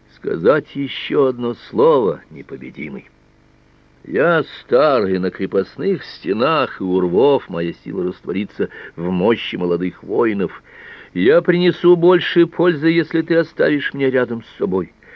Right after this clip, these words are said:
чтобы верно охранять жизнь того, кто хранит жизнь халдейской державы".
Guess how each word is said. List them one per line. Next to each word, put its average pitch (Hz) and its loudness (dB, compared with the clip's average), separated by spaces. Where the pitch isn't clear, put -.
чтобы 170 4
верно 180 4
охранять 170 2
жизнь 139 0
того, 139 4
кто 135 0
хранит 117 0
жизнь 98 -6
халдейской 95 -6
державы". 85 -6